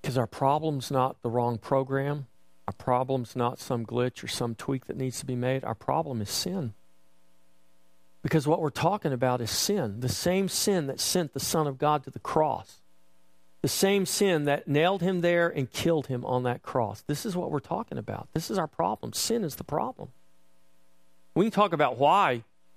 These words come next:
thirty-three percent of kids are born in fatherless homes. We can talk about why, uh,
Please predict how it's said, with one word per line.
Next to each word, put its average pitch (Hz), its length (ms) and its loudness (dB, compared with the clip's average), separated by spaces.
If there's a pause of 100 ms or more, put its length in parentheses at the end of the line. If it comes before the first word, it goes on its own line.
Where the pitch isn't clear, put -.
(120)
thirty-three 170 420 2
percent 156 320 -2
of 139 80 -4
kids 190 260 2
are 131 60 0
born 139 240 2
in 131 80 0
fatherless 160 500 2
homes. 131 320 0
We 165 120 2
can 165 100 -2
talk 156 240 4
about 151 300 2
why, 156 420 4 (340)
uh, 131 220 4